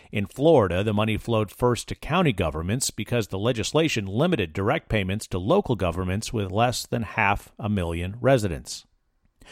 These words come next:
Since the election, there is renewed discussion about another round of stimulus spending by the federal government.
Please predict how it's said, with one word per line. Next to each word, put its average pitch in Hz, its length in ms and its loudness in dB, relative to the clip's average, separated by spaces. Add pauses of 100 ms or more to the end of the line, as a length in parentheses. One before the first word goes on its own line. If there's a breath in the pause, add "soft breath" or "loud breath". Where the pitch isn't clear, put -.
(220 loud breath)
Since 170 240 2
the 123 100 4
election, 113 520 4
there 110 220 2
is 104 160 0
renewed 117 460 4
discussion 95 800 -2
about 101 360 0
another 107 380 0
round 92 460 -2
of 92 260 -4
stimulus 101 420 -2
spending 82 320 -6
by 90 220 0
the 95 80 -4
federal 87 340 -4
government. 101 520 0